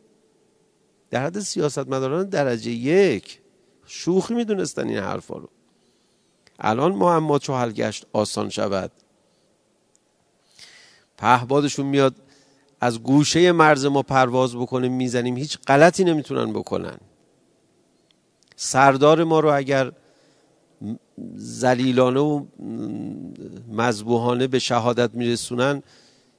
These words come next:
یک سال دارن التماس می‌کنن ما رو نزنید. الان معما چو حل گشت آسان شوده.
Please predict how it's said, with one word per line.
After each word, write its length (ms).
یک 280
سال 260
دارن 280
التماس 640
می‌کنن 240
ما 180
رو 140
نزنید. 460
الان 500
معما 420
چو 160
حل 160
گشت 280
آسان 380
شوده. 440